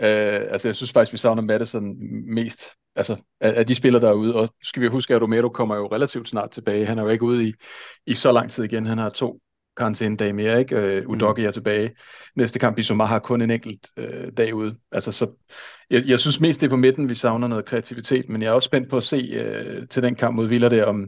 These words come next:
Speaker 1: om vi finder nogle andre løsninger, om det er Lo Celso, der kommer ind, eller hvordan vi gør, og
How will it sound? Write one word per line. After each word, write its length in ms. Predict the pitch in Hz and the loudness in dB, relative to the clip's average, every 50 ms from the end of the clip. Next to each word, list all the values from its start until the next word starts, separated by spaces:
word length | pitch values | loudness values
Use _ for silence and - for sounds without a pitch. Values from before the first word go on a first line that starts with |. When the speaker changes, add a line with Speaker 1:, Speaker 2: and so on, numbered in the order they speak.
| 117 - | -6 -6
Speaker 1:
om 160 | - 113 110 | -4 -4 -2
vi 60 | 113 | -4
finder 220 | 107 - 160 143 127 | -2 0 0 2 2
nogle 160 | 123 117 113 | 2 2 2
andre 160 | - 120 120 | 2 2 2
løsninger, 420 | 117 120 123 - - 135 123 117 117 | 2 2 0 0 -2 -4 -4 -4 -6
om 160 | 110 104 101 | -8 -8 -6
det 200 | - 110 107 107 | -4 -2 0 2
er 160 | 104 101 98 - - _ - - - - - - _ _ _ _ - | 2 2 0 0 -6 _ -20 -20 -20 -20 -20 -20 _ _ _ _ -4
Lo 60 | 127 | -2
Celso, 320 | 117 - 120 120 - 139 | 2 2 2 2 0 0
der 80 | 120 117 | 0 0
kommer 260 | - - 120 113 113 | 0 0 0 0 0
ind, 180 | 113 113 - - | 0 -2 -4 -4
eller 120 | 104 110 | -6 -6
hvordan 260 | 104 104 104 107 107 | -4 -4 -4 -2 -4
vi 60 | 107 110 | -4 -2
gør, 240 | - 107 107 107 | 0 0 0 0
og 260 | 107 - - 104 - | 0 -2 -4 -6 -6